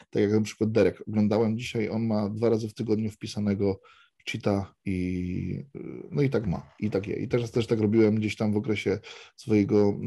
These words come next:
swojego off-seasonu, że miałem w piątek wpisanego zamiast ostatniego, e, posiłku w dni nietreningowe jakiegoś tam burgera z frytkami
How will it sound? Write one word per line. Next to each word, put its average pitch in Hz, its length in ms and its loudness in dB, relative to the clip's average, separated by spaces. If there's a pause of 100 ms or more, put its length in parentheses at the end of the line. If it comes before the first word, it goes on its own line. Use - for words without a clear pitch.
(160)
swojego 101 320 2
off-seasonu, 113 420 -2
że 104 140 0
miałem 104 480 0
w - 80 -14
piątek 113 380 0
wpisanego 110 460 -2
zamiast 107 260 0
ostatniego, 98 580 0 (400)
e, 101 80 -2
posiłku 104 500 0
w 98 80 -4
dni 104 220 2
nietreningowe 104 880 2
jakiegoś 98 440 -4
tam 95 220 -2 (120)
burgera 104 400 2
z - 60 -10
frytkami 123 520 0